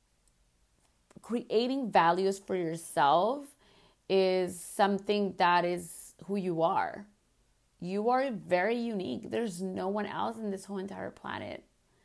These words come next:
like you. So really, who are you? If you find yourself, like, in a very difficult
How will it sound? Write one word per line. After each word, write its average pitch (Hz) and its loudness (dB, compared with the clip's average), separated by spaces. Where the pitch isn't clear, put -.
like 180 -2
you. - -10
So 202 4
really, 208 -2
who 202 -8
are 208 0
you? 226 -6
If 202 2
you 240 0
find 247 2
yourself, 190 -2
like, 196 0
in 196 -2
a 185 -2
very 196 2
difficult 202 -2